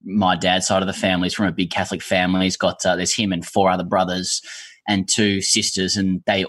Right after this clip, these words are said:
all, well, not the sisters, but all the boys played, uh, in around North Sydney and Falane Cove and stuff like that. So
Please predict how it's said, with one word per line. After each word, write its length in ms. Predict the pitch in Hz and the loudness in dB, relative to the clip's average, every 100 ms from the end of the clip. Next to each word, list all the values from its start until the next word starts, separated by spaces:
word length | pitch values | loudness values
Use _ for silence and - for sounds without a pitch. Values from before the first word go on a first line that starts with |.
| - | 0
all, 260 | 107 101 | 2 4
well, 260 | 95 85 - | 4 0 0
not 180 | 110 98 | -2 -2
the 60 | - | -4
sisters, 420 | - - 95 90 | -4 -2 -2 -2
but 120 | 104 | 0
all 160 | 101 95 | 0 0
the 60 | |
boys 300 | 82 87 87 | 0 -2 -4
played, 400 | - 90 87 85 - - - - - | -4 0 0 0 -8 -16 -18 -14 -2
uh, 340 | 92 87 85 107 | 0 2 2 2
in 120 | 95 | 2
around 240 | 92 87 | 2 2
North 180 | 92 87 | 0 0
Sydney 360 | - 92 87 87 | -2 0 0 0
and 100 | 82 | -2
Falane 340 | 87 87 85 | -2 0 -2
Cove 360 | 85 90 90 87 | 0 2 2 0
and 100 | 87 | -2
stuff 260 | - 90 90 | -2 -2 -2
like 160 | 87 | 0
that. 180 | 90 85 | -2 -2
So 360 | - 92 87 | 0 0 0